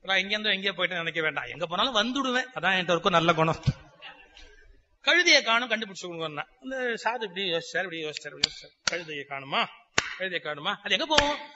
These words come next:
வழக்கமா அந்த துணி துவைக்கிற இடத்துல போய் பாத்துட்டியா? பாத்துட்டேன். இப்படி யோசிச்சு, திடீர்னு அந்த சன்னியா-, அந்த சாது ஒரு காரியம் பண்ணார். கீழே விழுந்தாரு, புரண்டாரு, கை காலை உதைச்சாரு, அப்படியே கழுதை மாதிரியே கத்திக்கிட்டே கிடு கிடு கிடுன்னு ஓடினாரு. ஓடி போய் ஒரு குப்பை மேட்டு கிட்ட போய் நின்னாரு பாருங்க,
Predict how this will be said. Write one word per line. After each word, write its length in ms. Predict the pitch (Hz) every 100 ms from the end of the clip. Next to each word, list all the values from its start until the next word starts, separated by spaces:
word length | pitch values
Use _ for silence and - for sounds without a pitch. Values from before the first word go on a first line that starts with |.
| -
வழக்கமா 260 | 220 240 262
அந்த 80 | 262
துணி 160 | 262
துவைக்கிற 220 | 254 220
இடத்துல 180 | 208 220
போய் 140 | 214 208
பாத்துட்டியா? 240 | 202 185 -
பாத்துட்டேன். 420 | 185 160 156 151 _ _
இப்படி 280 | - 202 208
யோசிச்சு, 300 | 185 - 170 _ _ _ _
திடீர்னு 380 | - 349 403 403
அந்த 160 | 339 247
சன்னியா-, 240 | 254 254
அந்த 140 | 220 190
சாது 160 | 240 247
ஒரு 120 | 185
காரியம் 300 | 196 196 175
பண்ணார். 240 | 156 143 - _ _ _
கீழே 200 | 277 262
விழுந்தாரு, 480 | 220 208 190 170 240 294 _ _
புரண்டாரு, 420 | 208 208 185 175 254
கை 180 | 220 220
காலை 240 | 202 170
உதைச்சாரு, 460 | 165 175 180 160 185 _ _ _ _ _
அப்படியே 320 | - 240 269
கழுதை 280 | 226 254 240
மாதிரியே 300 | 208 214 240
கத்திக்கிட்டே 420 | 214 226 202 247
கிடு 160 | 202 202
கிடு 140 | 190
கிடுன்னு 280 | 214 254 202
ஓடினாரு. 380 | 202 175 165 - - _
ஓடி 220 | 294 370 320
போய் 160 | 320
ஒரு 120 | 285
குப்பை 200 | - 294
மேட்டு 180 | 311 220
கிட்ட 140 | 202 208
போய் 180 | 294 240
நின்னாரு 220 | 277 247
பாருங்க, 260 | 208 208